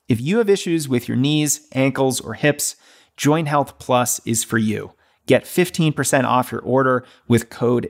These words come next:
Jason fifteen, it's not case sensitive, at previnex dot com. That's P R E V I N E X dot com with code Jason fifteen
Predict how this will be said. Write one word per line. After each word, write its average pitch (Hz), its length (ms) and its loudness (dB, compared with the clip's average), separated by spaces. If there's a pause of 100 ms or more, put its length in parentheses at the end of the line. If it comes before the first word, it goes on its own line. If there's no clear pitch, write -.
Jason 123 400 -2
fifteen, 143 680 -2 (240)
it's - 200 -8
not 120 220 0
case 117 240 -2
sensitive, 135 500 -2 (300)
at 113 300 0
previnex 131 720 0 (100)
dot 113 280 2
com. 98 400 -4 (480)
That's 113 560 -4 (100)
P 175 320 0
R 135 340 2
E 147 360 -2 (180)
V 127 320 2
I 120 220 0 (100)
N 127 420 0
E 135 280 0
X - 340 -2 (120)
dot 107 300 2
com 123 400 2 (300)
with 120 220 2
code 120 500 0
Jason 127 420 0
fifteen 120 760 -2